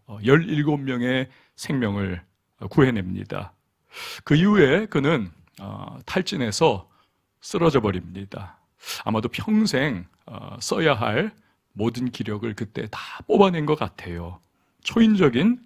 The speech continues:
그러한, 어, 구조 활동이었던 겁니다. 그는요, 이후에 몸이 완전히 망가져 버립니다. 그때 후유증으로 인해서,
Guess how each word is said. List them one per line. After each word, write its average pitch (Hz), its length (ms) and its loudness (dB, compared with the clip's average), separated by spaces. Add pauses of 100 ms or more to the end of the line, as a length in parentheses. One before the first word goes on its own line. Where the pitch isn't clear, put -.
그러한, 110 500 2 (520)
어, 98 500 -10
구조 135 240 2
활동이었던 104 680 -2
겁니다. 95 640 -10 (580)
그는요, 165 640 6
이후에 131 560 4 (200)
몸이 123 300 2
완전히 107 380 2
망가져 98 480 0
버립니다. 92 680 -10
그때 123 280 -4
후유증으로 156 560 -2
인해서, 110 480 0